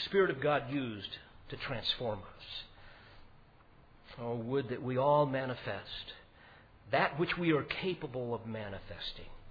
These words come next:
namely an undying love for the brethren. Let's pray together. Father, I pray that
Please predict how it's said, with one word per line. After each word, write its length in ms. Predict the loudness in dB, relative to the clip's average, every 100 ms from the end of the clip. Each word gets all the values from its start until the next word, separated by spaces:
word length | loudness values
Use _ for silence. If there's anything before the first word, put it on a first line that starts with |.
| -14 -14 -14 -8
namely 480 | -2 0 0 -2 -6 -12 -16 -18 -18 -20 -20 -20 -20 -14
an 140 | -8 -6
undying 800 | -4 -4 -2 0 0 0 0 0
love 300 | -2 -2 -6 -12 8 12 12 8 -8 -20 -12
for 80 | -10
the 80 | -8
brethren. 520 | -6 -8 -8 -12 -16 -16 -20 -20 -20 -20 -20 -20 -20 -20 -20 -20 -20 -20 -20 -20 -20 -20 -20 -20 -20 -20 -20 -20 -20 -20 -20 -20 -20 -20 -20 -20 -20 -20 -20 -20 -20 -20 -20 -20 -20 -8
Let's 160 | -8 -4
pray 200 | -6 -6
together. 540 | -8 -10 -10 -12 -14 -16 -20 -20 -20 -20 -20 -20 -20 -20 -20 -20 -20 -20 -20 -20 -20 -20 -20 -20 -20 -20 -20 -20 -20 -20 -20 -20 -20 -20 -20 -20 -20 -20 -20 -20 -20 -20 -20 -20 -20 -12 -2
Father, 280 | 0 2
I 80 | 2
pray 260 | 2 2 2
that 140 | 4